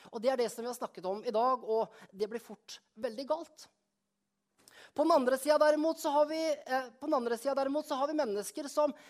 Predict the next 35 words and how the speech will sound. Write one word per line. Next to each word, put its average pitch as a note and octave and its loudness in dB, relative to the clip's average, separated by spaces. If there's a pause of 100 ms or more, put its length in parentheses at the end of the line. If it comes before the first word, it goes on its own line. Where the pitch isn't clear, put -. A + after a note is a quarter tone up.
(120)
ikke - -6
har C#4 0
meninger G#3 -2 (160)
i A#3+ 0
det C#4 -6
hele C#4 0
tatt, - -12 (640)
og A#3 -2
som D4 -10
ikke C4+ -10
vil D#4+ -8
si E4 -2
noen D#4+ -2
ting F#4+ -4 (460)
i A#3+ -12
forhold G#3 -2
til A3+ -4
rett - -10
og C#4 -6
galt. - -10 (480)
Mennesker D#4 2
som D#4+ -2
alltid C#4+ -2
tar D4+ 0
et, D4 -4 (240)
et D4 0
skritt - -8
tilbake, C#4 4
og D4+ 0
som D#4 -6
sier, C#4+ 2 (320)
«Jeg G#3+ -14
vil C4 -18
ikke C4+ -14
dømme. C#4 -4